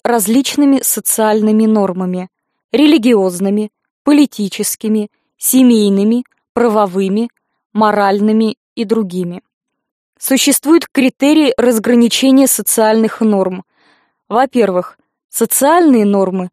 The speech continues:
регулируют разные отношения. Во-вторых, они адресованы разным людям. В-третьих,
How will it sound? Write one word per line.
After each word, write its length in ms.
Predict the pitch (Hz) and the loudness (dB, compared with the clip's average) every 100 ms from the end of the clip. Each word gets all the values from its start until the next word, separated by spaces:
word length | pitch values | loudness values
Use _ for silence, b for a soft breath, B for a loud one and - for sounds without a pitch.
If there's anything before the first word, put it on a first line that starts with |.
| _ | _
регулируют 720 | - 220 220 220 262 277 262 _ | -4 -2 0 2 2 2 -2 _
разные 540 | - 208 196 185 196 | -2 -2 0 -2 -2
отношения. 840 | - 208 208 208 - 208 185 180 185 _ _ _ _ - | -4 -6 -6 -6 -6 -6 -6 -8 -14 _ _ _ _ -8
Во-вторых, 840 | 196 220 - 277 240 185 - _ _ _ _ - | -8 -6 -4 -2 -2 -4 -10 _ _ _ _ -4
они 360 | 214 220 277 339 | 0 4 2 2
адресованы 800 | - 202 214 - 214 196 196 190 _ _ _ | -4 -2 -4 -2 -2 -2 -4 -6 _ _ _
разным 560 | - 202 202 185 233 240 | -4 -2 0 0 2 2
людям. 500 | 226 190 185 208 208 _ _ _ | -2 -6 -10 -16 -20 _ _ _
В-третьих, 880 | - - - 233 202 - 190 - | -20 -6 -2 0 -2 -6 -12 -14